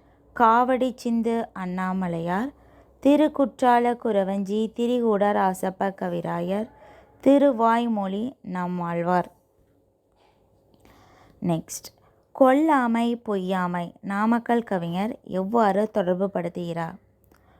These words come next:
கொல்லாமையை குறிக்கோளாகவும் பொய்யாமையை கொள்கையாகவும் கொள்ளல் வேண்டும் என்று நாமக்கல் கவிஞர் குறிப்பிடுகிறார். கொல்லாமை குறிக்கோள், பொய்யாமை கொள்கை.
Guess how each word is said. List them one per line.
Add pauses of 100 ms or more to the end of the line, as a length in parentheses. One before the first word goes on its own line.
(200)
கொல்லாமையை (100)
குறிக்கோளாகவும் (120)
பொய்யாமையை
கொள்கையாகவும்
கொள்ளல்
வேண்டும்
என்று (380)
நாமக்கல்
கவிஞர்
குறிப்பிடுகிறார். (100)
கொல்லாமை
குறிக்கோள், (440)
பொய்யாமை
கொள்கை.